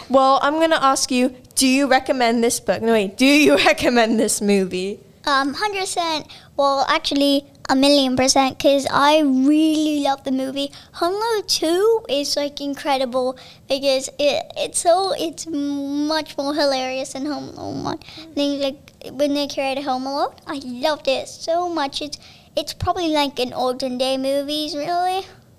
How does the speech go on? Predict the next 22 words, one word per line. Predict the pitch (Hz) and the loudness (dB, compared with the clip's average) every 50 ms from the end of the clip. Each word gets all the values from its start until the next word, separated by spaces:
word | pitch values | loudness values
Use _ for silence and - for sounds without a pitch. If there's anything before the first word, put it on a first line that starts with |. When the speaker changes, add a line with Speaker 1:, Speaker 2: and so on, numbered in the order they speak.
| _ _ _ _ _ _ - - - _ _ _ _ | _ _ _ _ _ _ -20 -20 -20 _ _ _ _
Speaker 1:
I | 254 254 269 | 2 2 4
know | 269 269 262 | 4 4 4
what | 226 - | 2 2
I'm | - 208 226 247 262 | 2 2 2 2 2
doing. | 247 226 220 220 226 - - - - | 0 0 0 0 -2 -6 -8 -2 0
I | 233 247 | 2 2
know. | 254 254 233 220 214 - - | 4 4 2 2 2 2 0
I | 247 262 | 0 0
think | - - 370 339 - | 0 -4 -6 -4 -4
I'm, | - 269 285 285 - - | -2 -2 -2 -2 -2 0
I | 254 294 | 0 2
wa-, | 294 320 339 330 | 2 2 0 0
we | 285 285 311 | 0 0 0
watched | 339 381 403 - - - - | 0 0 0 -2 -4 -2 -2
a | 277 | 0
movie. | 269 285 294 247 220 214 220 | 0 0 0 0 -2 0 0
Watched | 277 311 302 302 - 269 | 2 2 0 0 -4 -4
a | |
bit | 214 - 269 254 | 0 0 0 2
of | 247 240 | 0 -2
the | 233 226 | -2 -2
movie, | 220 226 233 233 202 214 208 208 202 | 0 2 2 2 2 0 -2 -2 -4